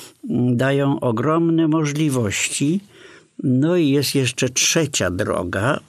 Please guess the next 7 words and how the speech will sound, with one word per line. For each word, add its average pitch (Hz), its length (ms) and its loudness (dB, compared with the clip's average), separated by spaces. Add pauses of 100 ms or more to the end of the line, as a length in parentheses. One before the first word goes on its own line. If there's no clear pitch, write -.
(520)
oprócz 120 480 0
tej 117 220 0
takiej, 110 500 -2
którą 127 320 -2
można 110 360 2
nazwać, 104 600 0 (560)
mm, - 320 0